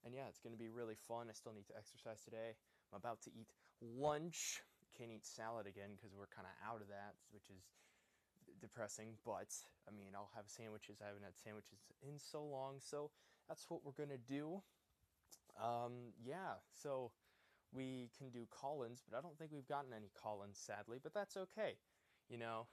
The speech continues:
that's, that's fine. At least I still have people listening, so thanks for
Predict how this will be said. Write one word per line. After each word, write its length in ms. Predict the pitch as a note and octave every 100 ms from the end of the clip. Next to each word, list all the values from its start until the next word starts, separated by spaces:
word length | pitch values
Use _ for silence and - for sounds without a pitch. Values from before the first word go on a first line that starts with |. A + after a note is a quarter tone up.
| - - -
that's, 260 | A#2+ A#2+ -
that's 200 | A#2+ -
fine. 280 | C3 A2
At 120 | G#2 G#2+
least 220 | B2 -
I 100 | G#2
still 260 | - A#2
have 160 | G#2+ G2
people 260 | - G2 F#2
listening, 400 | G2+ - G2 G2
so 280 | - F#2+ F2+ - - - - - -
thanks 200 | G#2+ -
for 300 | - F#2+